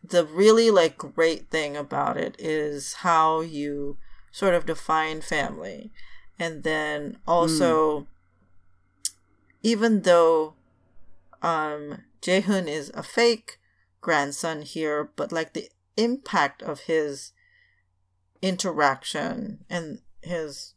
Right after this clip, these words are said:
Speaker 1: you know, kindness, because he's doing this because he's also nice. I mean, he's getting paid, but he's also, like, a nice person. <laughs> So
Speaker 2: Yeah.
Speaker 1: he, you know, his kindness and his pretend wife's also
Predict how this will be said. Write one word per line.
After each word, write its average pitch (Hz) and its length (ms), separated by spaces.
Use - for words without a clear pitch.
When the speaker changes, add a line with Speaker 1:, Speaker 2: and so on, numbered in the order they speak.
Speaker 1:
you 170 80
know, 147 140
kindness, 151 1040
because 220 280
he's 226 160
doing 247 300
this 196 160
because 175 360
he's 160 180
also 156 260
nice. 196 240
I - 80
mean, 185 240
he's 202 240
getting 214 300
paid, - 440
but 208 100
he's 220 200
also, 196 420
like, 151 320
a 175 80
nice 151 300
person. - 460
<laughs> - 60
So 220 480
Speaker 2:
Yeah. 170 180
Speaker 1:
he, 233 240
you 247 160
know, 214 140
his 247 260
kindness 175 920
and 170 360
his 170 240
pretend 202 540
wife's 170 500
also 160 720